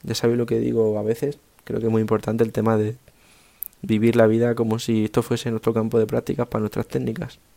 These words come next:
nuestras técnicas de dureza mental. Y al fin y al cabo, pues, tener que estudiar por un examen,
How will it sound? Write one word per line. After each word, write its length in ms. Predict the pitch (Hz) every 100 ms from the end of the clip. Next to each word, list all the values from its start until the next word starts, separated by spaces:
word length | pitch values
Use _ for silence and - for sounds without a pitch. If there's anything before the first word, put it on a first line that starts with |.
| _ -
nuestras 280 | 110 - -
técnicas 380 | 113 117 117 110
de 200 | 110 107
dureza 300 | 110 110 107
mental. 400 | 107 123 120 - - - - - - - - - _ _ _ _ - - _ -
Y 60 |
al 80 | 110
fin 140 | 117 110
y 40 |
al 80 | 107
cabo, 320 | 110 113 127
pues, 520 | 131 123 110 107 - - _ _ _
tener 220 | - 110 107
que 80 |
estudiar 220 | 113 113 110
por 100 | 113
un 60 |
examen, 460 | 107 117 123 123